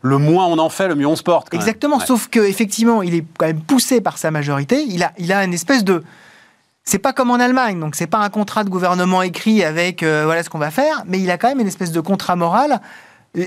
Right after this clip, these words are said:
Speaker 2: né de, né, né du mécanisme de la primaire. C'est qu'à un moment donné, pour que tout le monde soit derrière lui et dise : « Non mais, ok, l'important c'est de, c'est de battre Trump », il a été obligé d'avoir, euh,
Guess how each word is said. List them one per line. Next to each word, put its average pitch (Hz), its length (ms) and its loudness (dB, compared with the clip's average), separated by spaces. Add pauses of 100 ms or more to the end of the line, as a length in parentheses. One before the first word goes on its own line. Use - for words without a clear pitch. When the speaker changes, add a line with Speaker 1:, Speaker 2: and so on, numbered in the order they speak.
Speaker 2:
né 240 320 4
de, 185 320 -2
né, 180 300 0
né 185 180 4
du 196 120 2
mécanisme 190 420 0
de 202 80 2
la 202 100 0
primaire. 254 400 0
C'est - 80 -16
qu'à 139 140 -4
un 147 40 -2
moment 170 280 0
donné, 240 180 2
pour 254 140 -4
que - 40 -20
tout 240 120 2
le 233 80 4
monde 240 160 2
soit 196 160 -4
derrière 170 320 0
lui 196 160 0
et 170 40 2
dise : « 180 200 0
Non 170 120 0
mais, 156 200 -4 (140)
ok, 160 220 -4 (200)
l'important 170 440 -2
c'est 160 140 -6
de, 135 220 0
c'est 135 120 -6
de 131 60 -8
battre 127 200 -6
Trump », 320 300 -2 (380)
il 139 60 -8
a 135 40 -2
été 139 160 -2
obligé 147 360 0
d'avoir, 220 480 0
euh, 156 160 0